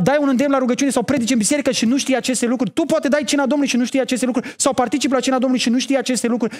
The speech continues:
N-ai realitatea fundamentală. Tu poate citești cărți de teologie și nu știi nașterea din nou. Nu-L cunoști pe Hristos, nu vezi frumusețea Lui. Oare este adevărat cu, cu privire la tine lucrul acesta? Oare este posibil ca și tu să îmbătrânești pe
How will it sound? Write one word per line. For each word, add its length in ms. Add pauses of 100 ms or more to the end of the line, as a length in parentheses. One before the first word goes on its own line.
(120)
N-ai 300
realitatea 480
fundamentală. 960 (280)
Tu 100
poate 260
citești 340
cărți 200
de 80
teologie 640 (320)
și 140
nu 200
știi 420
nașterea 440
din 120
nou. 360 (160)
Nu-L 220
cunoști 260
pe 100
Hristos, 320
nu 140
vezi 280
frumusețea 500
Lui. 280 (180)
Oare 160
este 120
adevărat 280
cu, 200 (120)
cu 80
privire 260
la 120
tine 220
lucrul 280
acesta? 460 (460)
Oare 180
este 160
posibil 340
ca 120
și 160
tu 180
să 120
îmbătrânești 500
pe 160